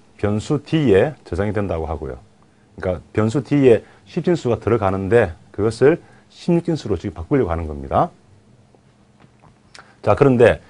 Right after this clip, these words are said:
십육 진수 같은 경우는 나타내는 각 숫자에 해당하는 문자는 문자형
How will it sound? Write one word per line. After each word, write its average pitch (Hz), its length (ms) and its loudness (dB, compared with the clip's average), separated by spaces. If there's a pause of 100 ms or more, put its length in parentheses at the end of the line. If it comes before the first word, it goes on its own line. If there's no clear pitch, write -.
(140)
십육 190 520 0
진수 180 520 0
같은 123 320 -2
경우는 101 640 0 (160)
나타내는 117 520 0
각 120 200 -4
숫자에 139 480 0
해당하는 101 420 -2
문자는 104 760 -4 (380)
문자형 139 640 0